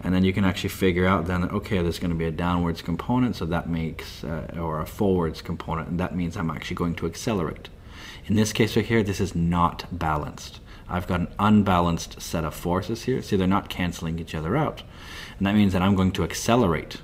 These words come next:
So I'm not just gonna go at a constant speed. I'm likely going to be accelerating, unless I have some friction here.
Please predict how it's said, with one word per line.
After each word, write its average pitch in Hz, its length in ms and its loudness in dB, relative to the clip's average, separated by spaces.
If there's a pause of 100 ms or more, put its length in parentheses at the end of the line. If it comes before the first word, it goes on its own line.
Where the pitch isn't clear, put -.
So 92 100 -4
I'm 104 80 4
not 139 140 4
just 92 160 -4
gonna 92 160 2
go 82 140 0
at 76 80 0
a 71 40 -4
constant - 480 -2
speed. 78 280 -8
I'm 92 180 0
likely 87 300 0
going 80 260 -2
to - 100 -10
be - 120 -6
accelerating, - 680 -2 (720)
unless 104 420 4
I 98 80 6
have 90 240 2
some 85 140 -2
friction - 480 -6
here. - 200 -12